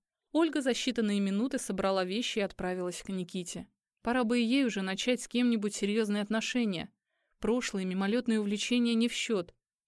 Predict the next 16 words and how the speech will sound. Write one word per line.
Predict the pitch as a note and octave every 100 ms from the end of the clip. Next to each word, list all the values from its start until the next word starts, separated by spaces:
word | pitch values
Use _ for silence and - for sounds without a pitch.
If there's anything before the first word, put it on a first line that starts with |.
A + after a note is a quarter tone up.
| _ _ -
Так, | D#4 G#3+ - - _
ничего | A3+ A#3 C#4 D#4+
особенного. | D#4 F4 A#3+ G3+ E3+ D#3+ - _ -
Любовью | G3+ F#3+ C#4 A#3 F#3+
и |
не | F3+
пахло. | F3 A#3+ B3 G3+ F#3 _ _ _ -
А |
хочется | A#3 C4+ C4 G#3 -
именно | A#3 A#3 A#3+
любви, | B3 A3+ A3 G3+ - _ _
самой | - - C4+ G#3
настоящей, | G#3 G#3 B3+ B3+ A#3+ F#3 - G3 _ _ _
как | G#3 G#3
у |
Полины, | G3+ A3 A3+ A3+ F3+ E3+